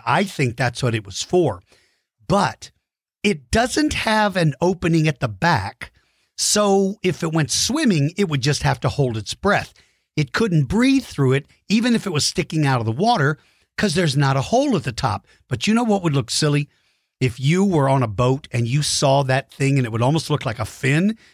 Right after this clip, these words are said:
and you're like, "Uh, I think that's a shark."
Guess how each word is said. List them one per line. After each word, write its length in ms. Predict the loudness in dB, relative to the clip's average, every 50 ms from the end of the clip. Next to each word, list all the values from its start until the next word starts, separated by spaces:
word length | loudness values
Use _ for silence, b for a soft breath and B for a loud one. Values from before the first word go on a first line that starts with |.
| b b b
and 80 | -2 0
you're 80 | 2
like, 320 | 2 2 2 0 0 -4 -6 _
"Uh, 360 | 0 2 4 4 4 4 2 0 -4 _ _ _ _ _ _ -4
I 80 | -4 -2
think 200 | 0 -2 -2 0
that's 180 | -2 -2 -2 -2
a 40 |
shark." 480 | 0 0 0 0 0 0 -2 -6 -12 -20